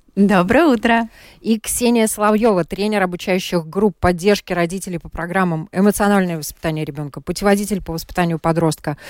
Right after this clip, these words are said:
Speaker 2: и других, и также основательница Центра «Контакт», «Мам-кафе»,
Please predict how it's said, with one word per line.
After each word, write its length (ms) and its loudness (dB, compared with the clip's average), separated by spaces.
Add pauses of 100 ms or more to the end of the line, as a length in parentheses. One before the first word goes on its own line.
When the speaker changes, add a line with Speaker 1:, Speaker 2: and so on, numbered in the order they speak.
(280)
Speaker 2:
и 140 2
других, 640 2
и 360 2
также 280 -2
основательница 680 -2
Центра 320 -2
«Контакт», 640 -2
«Мам-кафе», 720 2